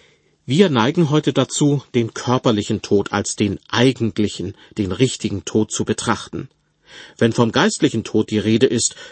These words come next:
dann möchte ich fast von einem Tod im symbolischen Sinne reden. Doch Jesus sieht den Sachverhalt gerade andersherum. Der geistliche Tod ist der eigentliche Tod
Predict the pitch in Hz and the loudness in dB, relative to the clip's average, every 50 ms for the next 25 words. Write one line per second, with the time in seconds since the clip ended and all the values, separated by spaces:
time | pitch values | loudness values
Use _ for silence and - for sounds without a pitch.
0 | - _ _ - 143 143 165 165 156 - - 135 - - - - 127 120 - - | -20 _ _ -4 0 2 2 0 0 0 -2 -2 -2 -4 -4 -4 -4 -4 -4 -6
1 | - - 120 113 113 - 113 110 107 101 95 - - - 120 127 131 - - 131 | -4 -2 -2 -2 0 -2 -2 -2 -2 -4 -6 -6 -2 0 2 2 2 0 -2 -2
2 | 113 110 104 - - - - - - 117 104 101 92 - 113 123 143 147 131 117 | -2 -2 -2 -6 -10 -16 -8 -4 -2 -2 -2 -2 -2 0 2 2 4 4 2 0
3 | - - 113 101 95 123 143 139 120 104 - 107 101 90 - - - 131 - _ | 0 -2 -4 -2 0 0 2 2 2 0 0 -4 -6 -6 -8 -10 -14 -16 -16 _
4 | _ _ _ _ _ _ _ _ _ _ _ _ _ - - 101 90 - - - | _ _ _ _ _ _ _ _ _ _ _ _ _ -6 -4 -4 -4 -4 -8 -6
5 | 104 95 101 113 - 147 151 - - - - 139 - - 110 101 98 - 110 110 | -4 -4 -4 -2 -2 -2 -2 -2 -2 -4 -4 -4 -2 -2 -2 0 0 -2 -2 -2
6 | - - 131 120 117 117 120 117 - - - 113 101 104 98 101 - 127 - - | -2 -4 -4 -2 0 0 0 0 -2 -2 -2 -2 0 0 -2 0 0 -2 -2 -2
7 | - 139 135 113 107 95 - - 90 - - 92 92 131 143 _ _ _ _ _ | -2 -2 0 0 -2 -2 -2 -6 -8 -8 -8 -10 -12 -12 -14 _ _ _ _ _
8 | _ _ _ - - - - 113 110 - - 123 127 139 135 - - - 104 - | _ _ _ -20 -16 -6 -2 0 0 2 2 2 2 2 2 0 -2 -4 -4 -4
9 | - 101 - - 107 95 98 - - _ - - 104 - - 113 - - - 117 | -4 -8 -6 -4 -2 -2 -2 -4 -6 _ -6 -6 -4 0 0 0 0 0 -2 -2
10 | 120 101 113 104 - 104 - - - - - 110 90 87 - - | 0 0 -2 -4 -4 -8 -8 -8 -10 -8 -6 -6 -6 -6 -10 -16